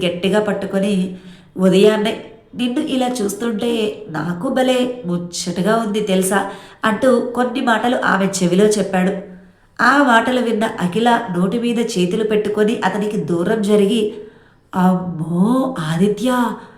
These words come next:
నువ్వు ఇలా కూడా మాట్లాడతావా? అస్సలు ఎక్స్‌పెక్ట్ చేయలేదు నేను" అని సిగ్గుపడుతూ అంతకు మించి కళ్ళు పెద్దవి చేసి అన్నది. పెళ్ళంతో ఇలాంటి మాటలు మాట్లాడకపోతే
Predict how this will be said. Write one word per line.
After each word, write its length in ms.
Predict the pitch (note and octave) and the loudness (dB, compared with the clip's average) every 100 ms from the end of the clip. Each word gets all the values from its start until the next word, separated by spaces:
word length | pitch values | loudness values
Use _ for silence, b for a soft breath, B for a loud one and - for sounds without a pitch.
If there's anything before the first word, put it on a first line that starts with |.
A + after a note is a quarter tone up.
| B B B B3 | B B B 0
నువ్వు 680 | C#4+ C4+ D#4+ D#4 - - - | 2 2 4 4 2 -6 -2
ఇలా 280 | F#3 F3 A#3 | 2 2 0
కూడా 320 | - D#4 E4+ | 2 4 4
మాట్లాడతావా? 1040 | D4+ A#3 B3+ B3 B3 G3+ E3 D#3 F3+ F3+ B B B B B - | 4 0 2 2 4 0 0 0 0 -2 B B B B B -6
అస్సలు 440 | E3+ - - A#3 C#4+ | -4 -4 -2 0 0
ఎక్స్‌పెక్ట్ 580 | A#3 - - B3+ B3+ | -2 -6 -2 -2 0
చేయలేదు 360 | C4 B3+ B3+ B3 | 0 2 2 0
నేను" 420 | B3 A#3 A#3 G#3+ B B B | 0 0 -2 -4 B B B
అని 340 | - B3+ B3 - | 2 4 2 0
సిగ్గుపడుతూ 800 | - G3+ F3 B3 A3+ G#3+ G#3+ - | -2 -2 -2 0 0 0 0 0
అంతకు 400 | G3 A#3 C#4 C4+ | 0 0 0 0
మించి 580 | G#3 G3 G#3+ A3+ G#3 - | -2 -2 -2 -2 -2 -4
కళ్ళు 240 | E3+ F#3 A3 | 0 2 0
పెద్దవి 520 | - D#3+ D#3 G#3 A#3 | -2 -6 -2 -2 0
చేసి 340 | A3+ G#3+ G#3+ | 4 4 4
అన్నది. 500 | E3+ E3+ F#3 F3+ F3+ - - - _ _ _ _ _ _ _ - - b b b b b b _ F#3+ | -2 0 0 0 -4 -12 -20 -20 _ _ _ _ _ _ _ -20 -20 b b b b b b _ 2
పెళ్ళంతో 840 | F3+ G3+ A#3 G#3+ C4 B3+ B3 - | 4 4 2 2 2 2 2 0
ఇలాంటి 400 | F#3 F3 G3 - | 0 2 2 0
మాటలు 360 | B3 A#3 A#3+ C4 | 0 0 0 0
మాట్లాడకపోతే 1000 | A3+ A3+ B3+ B3+ C4 C4+ B3+ - - - | 0 -2 -2 0 0 0 0 0 0 -8